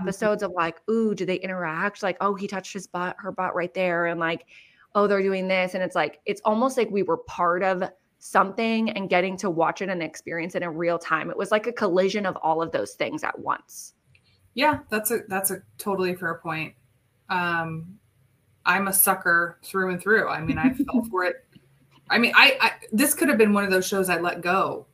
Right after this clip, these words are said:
Speaker 2: of this season, but
Speaker 1: Oh, I know. After
Speaker 2: you
Speaker 1: they
Speaker 2: know?
Speaker 1: redid that cast, it was brutal.
Speaker 2: Yeah, yeah. So
Speaker 1: Oh
Speaker 2: great
Speaker 1: my
Speaker 2: app.
Speaker 1: gosh.
Speaker 2: Can't wait for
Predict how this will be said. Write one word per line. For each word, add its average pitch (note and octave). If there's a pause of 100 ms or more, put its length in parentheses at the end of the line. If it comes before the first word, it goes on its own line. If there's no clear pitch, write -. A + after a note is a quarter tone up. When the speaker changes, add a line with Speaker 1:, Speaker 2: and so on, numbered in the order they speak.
Speaker 2:
of D#3+
this D#3+
season, D3+
but D#3
Speaker 1:
Oh, F#3+
I F#3
know. -
After F#3
Speaker 2:
you G#3+
Speaker 1:
they G#3+
Speaker 2:
know? F3
Speaker 1:
redid F3+
that D#3+ (120)
cast, D#3+
it F3+
was D#3+
brutal. - (220)
Speaker 2:
Yeah, G#3 (420)
yeah. E3+ (800)
So F3
Speaker 1:
Oh G3
Speaker 2:
great G#3
Speaker 1:
my F3+
Speaker 2:
app. -
Speaker 1:
gosh. B2+
Speaker 2:
Can't G#3
wait F3+
for E3+